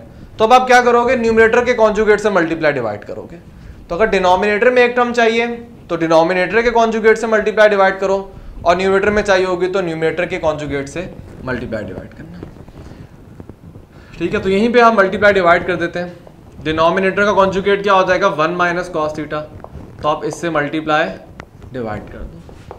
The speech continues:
अब ऊपर वन माइनस cos theta, वन माइनस cos theta, ये हो जाएगा वन माइनस cos theta का होल square। वन plus cos theta, वन माइनस cos theta, ये बिल्कुल वही formula बन गया, a plus b, a minus b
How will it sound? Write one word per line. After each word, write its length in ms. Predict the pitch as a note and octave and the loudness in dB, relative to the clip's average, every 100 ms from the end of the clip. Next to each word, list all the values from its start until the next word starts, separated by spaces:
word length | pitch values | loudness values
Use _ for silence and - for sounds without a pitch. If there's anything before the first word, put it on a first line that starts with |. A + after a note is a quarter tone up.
| - - - - - - - F#3+ | -20 -20 -20 -20 -20 -20 -6 0
अब 160 | A3 A3 | 0 0
ऊपर 320 | F#3+ A#3+ A#3+ | 0 4 4
वन 180 | G3 G#3 | 4 4
माइनस 320 | A3+ A3+ A3+ A3+ | 6 6 6 4
cos 220 | G#3 G#3+ | 2 2
theta, 220 | G#3 G#3+ | 0 2
वन 160 | F3+ G3 | 2 0
माइनस 300 | G3+ G3+ G3+ | 2 0 2
cos 240 | G3 F#3 | 0 0
theta, 140 | F#3 F#3+ | 0 0
ये 160 | G3 | 0
हो 100 | G3 | 0
जाएगा 280 | F#3 F#3 F#3+ | 2 2 2
वन 260 | E3+ E3+ F#3 | 0 -2 -2
माइनस 360 | F3 E3+ F3 E3+ | -2 -2 -4 -4
cos 200 | D#3 D#3+ | -6 -6
theta 340 | D#3+ C#3+ D#3+ | -10 -6 -6
का 180 | D3 D3+ E3+ - - - C3 | -4 -6 -6 -10 -20 -16 -8
होल 220 | D3+ F3+ | -6 -6
square। 360 | - F3 F3 F3 - - - - - B2 | -4 -4 -4 -6 -18 -20 -20 -20 -20 0
वन 220 | F3 G#3 | 2 2
plus 220 | A3 A3 | 0 0
cos 300 | A3 G#3 G#3 | 4 4 4
theta, 260 | G#3+ G#3+ G#3 | 0 2 2
वन 200 | F3 G3 | 0 2
माइनस 300 | G3+ G3+ G3+ | 0 0 0
cos 280 | F#3+ F#3+ F#3+ | 0 0 -2
theta, 220 | F3+ F#3+ G3 - | 2 2 2 -6
ये 140 | C3+ E3+ | -6 -2
बिल्कुल 240 | F#3 G3+ | 0 2
वही 120 | F#3+ G3 | 4 4
formula 320 | G3 F#3 F#3+ | 4 4 2
बन 180 | F3+ F3 | 2 0
गया, 160 | F#3 D#3+ | -2 0
a 140 | E3 E3 | -2 0
plus 200 | F#3 F3+ | -2 0
b, 180 | F#3+ E3+ | -4 -2
a 140 | F3 | 0
minus 340 | F3 E3+ F3 | 0 0 -4
b 160 | E3+ F3 | -6 -8